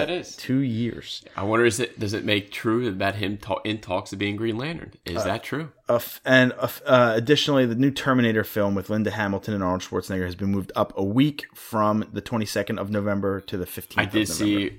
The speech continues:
Speaker 1: a couple pics from set. Linda Hamilton still looks like a damn badass, so I'm hyped to see that one. At least she's coming back.
Speaker 2: In a crazy casting choice, Alec Baldwin has been cast in the Joe.
Speaker 1: Woo!
Speaker 2: Wait a minute.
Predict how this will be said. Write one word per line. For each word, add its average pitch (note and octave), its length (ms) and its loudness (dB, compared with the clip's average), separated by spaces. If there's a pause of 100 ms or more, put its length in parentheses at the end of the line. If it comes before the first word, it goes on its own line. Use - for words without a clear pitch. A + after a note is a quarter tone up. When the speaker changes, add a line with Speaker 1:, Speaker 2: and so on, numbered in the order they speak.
Speaker 1:
a - 120 -20
couple G2 220 -2
pics - 280 -6
from E2+ 160 -10
set. F#2+ 340 0
Linda E2+ 220 -6
Hamilton F2 440 -4
still - 260 -8
looks E2 180 -6
like F2 140 -8
a F#2 40 -8
damn F2 280 -6
badass, F2 460 -4
so F#2+ 340 -8 (420)
I'm - 240 0
hyped C#3 220 -4
to D3+ 80 -6
see D3+ 140 -2
that D3+ 120 2
one. D#3+ 80 -4
At E2+ 80 -6
least C3 140 -2
she's D3+ 160 0
coming D#2+ 240 -10
back. D2+ 260 -8
Speaker 2:
In D3+ 140 12
a C#3 80 10
crazy G3+ 720 0
casting F3 500 0
choice, A#2 380 2
Alec F3+ 360 4
Baldwin D#3 380 8
has B2+ 160 0
been C3+ 160 4
cast F3 420 2
in D#3+ 120 0
the D3 80 6
Joe. E3 720 12
Speaker 1:
Woo! C#3+ 640 12
Speaker 2:
Wait A#2 240 2
a G#2 40 0
minute. F#2+ 360 0